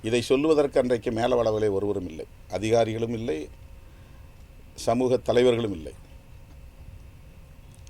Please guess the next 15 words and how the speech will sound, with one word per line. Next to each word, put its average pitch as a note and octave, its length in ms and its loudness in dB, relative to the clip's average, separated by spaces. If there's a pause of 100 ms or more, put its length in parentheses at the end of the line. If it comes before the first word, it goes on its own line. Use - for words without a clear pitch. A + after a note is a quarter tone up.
(460)
"தனி C3+ 260 2
தொகுதியை C#3 380 4
நாங்கள் B2+ 340 0 (1000)
போராட்டத்தின் C#3 920 6
மூலம் C#3 260 0 (760)
பொது C3 260 0
தொகுதியாக C3+ 440 4
மாற்றிவிடுவோம்" C3+ 680 2
என்று A2+ 220 -6
போராடத் A2 500 0
தொடங்கி, F#2+ 320 -6 (2250)
அது A#2 160 -2
படுகொலையிலே A2+ 560 4
போய் G2 260 -8
முடிந்தது. F2 340 -10